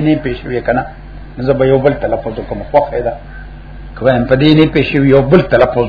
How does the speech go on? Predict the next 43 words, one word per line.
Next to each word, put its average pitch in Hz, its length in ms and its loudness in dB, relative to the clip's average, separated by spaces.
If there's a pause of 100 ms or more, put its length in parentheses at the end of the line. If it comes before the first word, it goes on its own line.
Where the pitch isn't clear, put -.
به 101 80 0
وکم، 101 260 -4
زه 107 140 -8
ته 104 100 -6
پرېږده. 98 340 -4 (300)
بل 131 140 4
پازی 127 340 4
دی 135 220 2
کار. 113 220 2 (1040)
تقوا 143 340 6
درې 151 200 4 (100)
قسمه 123 280 -2
ده. 117 60 -2
تقوا 123 420 0
د 120 60 2
عوامو، 131 560 2 (120)
اوس - 140 -10
مې 131 100 -2
هغه 120 160 2
وستا 123 360 0
او 135 320 4
اعلی 120 460 4 (800)
او 123 140 4
ادنا 131 280 2
مې 120 160 -2
پرېښودې. 92 460 -4 (720)
تقوا 147 380 4
درې 160 140 4 (140)
قسمه 127 240 -2
تقوا 110 400 0
ده. 90 100 -8 (420)
تقوا 135 360 2
د 120 60 2
عوامو 131 480 4
ده، 143 200 4 (320)
تقوا 123 320 2
د 117 100 2
خواصو 143 500 2
ده، 139 160 6 (380)
دا 110 120 2
خص - 360 0
الخواص 101 600 0
ده. - 80 -12